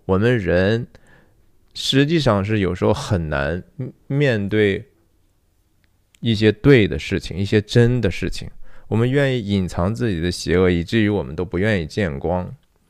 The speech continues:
为什么一些人他在精神非常不好的时候就不愿意出门，对不对？不愿意见任何人，甚至不愿意见光啊，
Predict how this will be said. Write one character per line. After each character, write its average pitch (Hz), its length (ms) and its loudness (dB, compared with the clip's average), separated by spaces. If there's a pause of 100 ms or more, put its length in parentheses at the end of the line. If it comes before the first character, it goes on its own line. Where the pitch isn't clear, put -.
(680)
为 190 200 8
什 - 160 4
么 101 120 4
一 110 100 2
些 104 400 4 (440)
人 92 420 0
他 107 220 2 (1040)
在 120 200 6
精 131 220 -2
神 107 200 0
非 131 140 0
常 98 320 -4
不 127 160 0
好 - 200 -4
的 - 160 -8
时 - 160 -12
候 73 200 -4
就 78 360 -4 (320)
不 92 100 -2
愿 110 200 4
意 90 40 -2
出 113 220 -2
门， 73 300 -4
对 92 100 -2
不 87 80 -2
对？ 82 140 -2 (500)
不 104 100 0
愿 120 200 4
意 98 60 0
见 104 240 2
任 117 180 2
何 73 160 -6
人， 73 240 -8 (280)
甚 139 240 2
至 104 100 -4
不 92 120 -2
愿 95 180 2
意 85 40 -2
见 80 280 -4
光 76 180 -2
啊， 67 240 -8